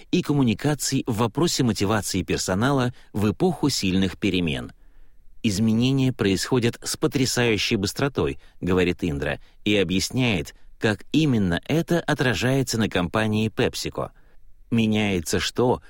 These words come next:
и как люди едят. Всё в сфере производства еды и напитков претерпевает колоссальные изменения.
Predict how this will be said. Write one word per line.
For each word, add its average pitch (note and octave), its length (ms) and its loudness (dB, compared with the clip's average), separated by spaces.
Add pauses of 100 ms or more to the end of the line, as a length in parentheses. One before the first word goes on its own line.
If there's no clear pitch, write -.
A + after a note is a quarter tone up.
(140)
и G#2 160 2
как - 460 -2
люди A2 380 2
едят. A2+ 580 0 (880)
Всё A#2+ 360 0
в - 80 -6
сфере F#2 360 0
производства F2+ 640 0
еды F2 320 2
и G#2 180 -2
напитков F2+ 640 -2 (240)
претерпевает C3+ 840 0
колоссальные A#2 960 0
изменения. F2 760 -2